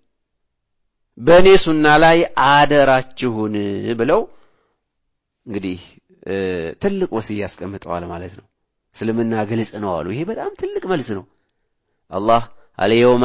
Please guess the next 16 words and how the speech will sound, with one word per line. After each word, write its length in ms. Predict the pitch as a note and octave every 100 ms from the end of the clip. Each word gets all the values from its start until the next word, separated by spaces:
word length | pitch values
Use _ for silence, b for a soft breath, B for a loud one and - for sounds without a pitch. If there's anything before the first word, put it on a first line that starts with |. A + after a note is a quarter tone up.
| B2+
አክመልቱ 480 | C3 B2 C3 C3 C#3
ለኩም» 360 | C3+ C3+ D3+ C#3+
ብሎ 140 | C3+ F#3
ይኸው 200 | A#3 A3
እዚሁ 220 | D#3+ E3+ F3 b b
አንድ 180 | - G3+
እኮ 120 | F#3 D3+
ነው፣ 120 | B2+
ሚስዳቅ 340 | D3+ D#3+ F3+ D#3
ነው። 140 | G#2 - _ _
ቁርአንና 440 | - F3+ G3 G3 G3+
ሐዲሱ 300 | G3 G#3 A#3 D4 C#4+
ተመጋጋቢ 600 | A3 G#3+ G#3 F#3 D#3 A#2
ነው። 100 | F#2+ - _ _ _ _ _ _ _ _ _ _
ቁርአኑን 460 | F3 F3+ F3+ F#3+ E3+
ሐዲሱ 340 | C#3 D#3 E3+